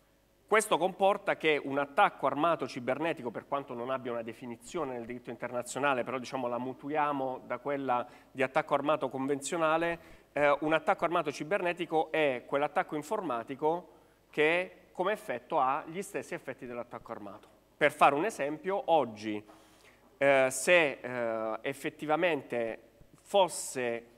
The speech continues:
distru-, fossero distrutte fisicamente le ventole di raffreddamento delle centrali di arricchimento dell'uranio in Iran,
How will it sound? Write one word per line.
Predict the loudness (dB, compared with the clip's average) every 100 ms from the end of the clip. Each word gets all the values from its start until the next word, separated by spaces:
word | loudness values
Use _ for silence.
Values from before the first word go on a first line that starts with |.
| _
distru-, | -16 -10 -8 -10 -8 -4 -4 -4
fossero | 2 2 2 -2
distrutte | -2 -6 -8 -6 -6 -4 -6
fisicamente | -6 -10 -2 -2 0 -2 -4 -6
le | -6 -2
ventole | 0 0 -4 -6 -4
di |
raffreddamento | -2 -4 -4 -4 0 0 0 -2 -4 -6 -6 -8 -20 -20 _
delle | -4 -2
centrali | -2 -4 0 4 4 4
di | 0
arricchimento | 0 -4 -4 0 0 -2
dell'uranio | -4 -4 0 0 0 -4
in | -6
Iran, | -4 -4 -6 -4 -4